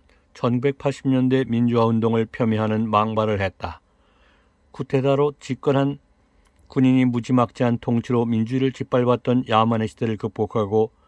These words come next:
어엿한 민주국가를 일군 우리 국민의 피와 땀을 모독한 것이다.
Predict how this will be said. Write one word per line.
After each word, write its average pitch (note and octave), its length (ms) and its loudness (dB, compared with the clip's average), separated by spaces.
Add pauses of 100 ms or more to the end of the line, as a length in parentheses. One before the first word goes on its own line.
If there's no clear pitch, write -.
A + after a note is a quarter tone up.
(260)
어엿한 A#2+ 480 2
민주국가를 C#3 600 0
일군 C3+ 260 2
우리 C3 220 0
국민의 A#2+ 500 0
피와 A#2+ 300 0
땀을 A2 500 -2
모독한 G2+ 460 -4
것이다. F#2 440 -10